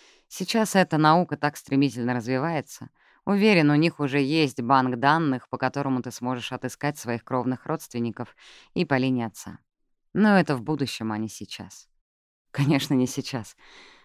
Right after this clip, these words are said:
Спасибо тебе, что ты так решительно уволок меня из квартиры. Просто я увидел, что твоя бабуля начала потихоньку прессовать тебя. А ты ведь не из тех, кто любит, когда на тебя давят.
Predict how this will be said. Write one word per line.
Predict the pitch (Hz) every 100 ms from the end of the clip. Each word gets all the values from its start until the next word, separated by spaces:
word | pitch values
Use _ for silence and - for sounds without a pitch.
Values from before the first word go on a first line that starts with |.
| -
Спасибо | - 165 214 165
тебе, | 156 143
что | 139 -
ты | 139 156
так | 143 139
решительно | 139 - 165 - 127 123
уволок | 127 139 139
меня | 127 123 123
из | -
квартиры. | 127 135 - 127 117 - _ _ _ _ _
Просто | - 160 - 170
я | 160
увидел, | 160 156 147
что | 131 135
твоя | 123 135
бабуля | 127 127 127 165
начала | 165 - 131 117
потихоньку | 120 120 139 127 127
прессовать | 123 127 151 165 -
тебя. | - 101 - _ _ _ _ _
А | -
ты | 190
ведь | 185 175
не | 180
из | 165
тех, | - 202
кто | - 131
любит, | 123 139 -
когда | 113 113
на | 120
тебя | 107 113 104
давят. | 104 95